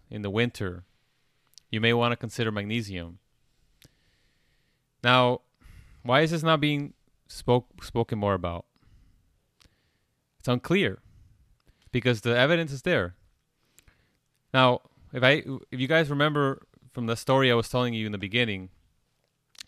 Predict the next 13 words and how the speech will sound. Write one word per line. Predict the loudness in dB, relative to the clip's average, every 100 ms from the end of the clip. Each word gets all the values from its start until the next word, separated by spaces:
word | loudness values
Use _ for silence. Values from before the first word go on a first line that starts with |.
| _ _
it | -6
turns | 0 2 6
out | 6 4 0 -2
that | 0
all | 2 2
those | 0
patients | 0 0 0 -4
received | -4 -2 -2 -2 -8
an | -12
equal | -12 -8 -2
dosage | 0 0 -2 -4
of |
magnesium. | -6 -6 -6 -6 -8 -10